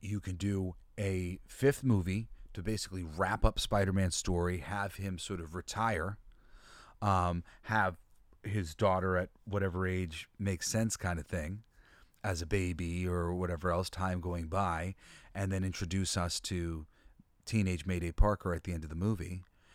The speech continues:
and then follow it up with Spider-Girl,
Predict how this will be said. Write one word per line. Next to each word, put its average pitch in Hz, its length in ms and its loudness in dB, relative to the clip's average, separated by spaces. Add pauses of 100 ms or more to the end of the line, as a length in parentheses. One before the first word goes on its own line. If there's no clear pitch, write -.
(300)
and 101 220 2
then 92 420 2 (800)
follow 92 300 0
it 92 80 2
up 90 220 0 (400)
with 95 160 -6
Spider-Girl, 90 640 0